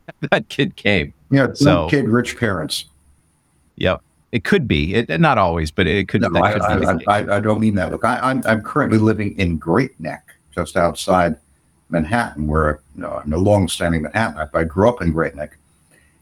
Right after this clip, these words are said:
Speaker 2: Great Neck's now forty percent Chinese. A lot of Chinese nationals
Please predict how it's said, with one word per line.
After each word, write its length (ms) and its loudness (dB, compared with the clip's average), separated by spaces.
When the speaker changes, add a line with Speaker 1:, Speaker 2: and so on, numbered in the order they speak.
Speaker 2:
Great 200 2
Neck's 260 -4
now 220 2
forty 340 2
percent 500 -2
Chinese. 640 0
A 60 2
lot 220 4
of 100 -8
Chinese 480 0
nationals 840 -2